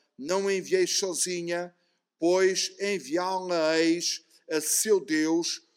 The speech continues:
com uma oferta pela culpa, então sereis curados e sabereis porque a sua mão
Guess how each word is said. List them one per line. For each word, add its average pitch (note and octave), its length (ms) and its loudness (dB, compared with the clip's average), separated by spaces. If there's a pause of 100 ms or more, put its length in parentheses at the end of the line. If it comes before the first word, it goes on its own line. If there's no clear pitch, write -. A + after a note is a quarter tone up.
(240)
com F3 220 2
uma A3 260 2
oferta G3 680 0
pela G3 420 -2
culpa, G3 760 -4 (580)
então G3 580 0
sereis G3 580 2
curados F3 760 -4
e E3 100 -6
sabereis F3+ 880 0 (420)
porque B3 360 0
a G3 80 4
sua G3 340 0
mão E3 480 -2